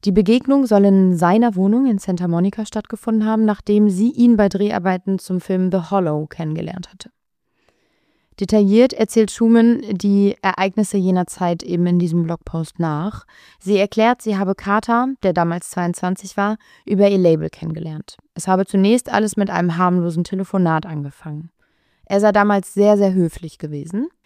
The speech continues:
Schumann habe aber kein Interesse an ihm gehabt, da sie zu diesem Zeitpunkt einen Freund hatte. Ein paar Jahre später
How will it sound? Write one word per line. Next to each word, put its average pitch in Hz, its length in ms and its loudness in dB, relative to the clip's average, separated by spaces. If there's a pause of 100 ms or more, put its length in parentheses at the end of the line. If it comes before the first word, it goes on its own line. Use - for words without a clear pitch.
(200)
Schumann 247 400 4
habe 233 160 4
aber 196 120 2
kein 208 200 -2
Interesse 202 480 -2
an 143 80 -4
ihm 151 160 -6
gehabt, 147 420 -12
da 165 140 -2
sie 180 100 -2
zu 185 140 -2
diesem 196 220 2
Zeitpunkt 190 360 0
einen 202 140 -2
Freund 156 420 -6
hatte. 156 320 -16 (720)
Ein 190 140 -2
paar 226 180 2
Jahre 240 220 2
später 226 580 0